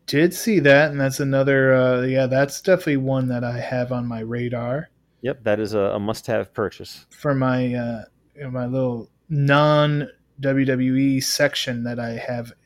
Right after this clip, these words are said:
Speaker 1: envisioned in my mind with, I have my, the classic Legion of Doom already,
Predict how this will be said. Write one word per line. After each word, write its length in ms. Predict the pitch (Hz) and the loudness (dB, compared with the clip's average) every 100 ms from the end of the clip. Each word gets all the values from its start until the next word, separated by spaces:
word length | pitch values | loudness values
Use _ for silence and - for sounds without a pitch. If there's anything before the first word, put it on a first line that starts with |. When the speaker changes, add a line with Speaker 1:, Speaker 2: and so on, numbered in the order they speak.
| _ 156 | _ -4
Speaker 1:
envisioned 520 | 139 139 147 147 131 | 0 2 2 2 -2
in 100 | 127 | -2
my 200 | 120 117 | -2 -4
mind 440 | 120 123 120 120 117 | -4 -4 -4 -6 -8
with, 160 | 113 - | -12 -10
I 100 | 113 | -10
have 100 | 117 | -10
my, 120 | 113 107 - | -12 -12 -16
the 80 | - | -14
classic 500 | - 135 123 131 - - - | -4 -2 -2 -6 -12 -20 -10
Legion 320 | 143 143 135 120 | -2 -2 0 -6
of 120 | 117 | -6
Doom 540 | 135 147 139 139 135 - _ _ _ _ _ _ _ _ | -4 -2 -2 -2 -4 -8 _ _ _ _ _ _ _ _
already, 680 | 131 127 123 120 123 120 123 | -6 -4 -2 -2 -4 -6 -8